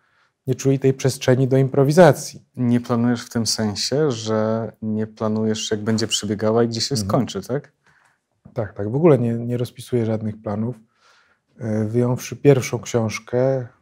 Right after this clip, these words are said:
Speaker 1: do której podchodziłem z taką myślą, że nie no, żeby zacząć w ogóle pisać książkę,
Speaker 2: Trzeba mieć
Speaker 1: to musi
Speaker 2: konspekt.
Speaker 1: być plan, musi
Speaker 2: Mhm.
Speaker 1: być konspekt.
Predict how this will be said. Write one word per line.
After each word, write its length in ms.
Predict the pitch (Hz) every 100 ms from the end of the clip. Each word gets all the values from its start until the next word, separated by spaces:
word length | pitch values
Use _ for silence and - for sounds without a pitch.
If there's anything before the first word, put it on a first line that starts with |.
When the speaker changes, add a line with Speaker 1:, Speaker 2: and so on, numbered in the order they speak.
| _
Speaker 1:
do 80 | -
której 220 | - 113
podchodziłem 480 | 110 - 113 117 113
z 60 | -
taką 240 | 117 117
myślą, 320 | 117 - 117
że 120 | 104
nie 140 | 104 107
no, 140 | 98 -
żeby 280 | 101 95 98
zacząć 320 | - 110 180 156
w 40 |
ogóle 200 | 135 123
pisać 320 | 123 120 110
książkę, 420 | - 110 123 - 165
Speaker 2:
Trzeba 320 | - 101 107
mieć 100 | 180
Speaker 1:
to 40 |
musi 40 | 117
Speaker 2:
konspekt. 180 | 123 156
Speaker 1:
być 180 | 151 -
plan, 240 | 135 101 98
musi 160 | 135 107
Speaker 2:
Mhm. 80 | 156
Speaker 1:
być 140 | 151
konspekt. 480 | 147 123 - -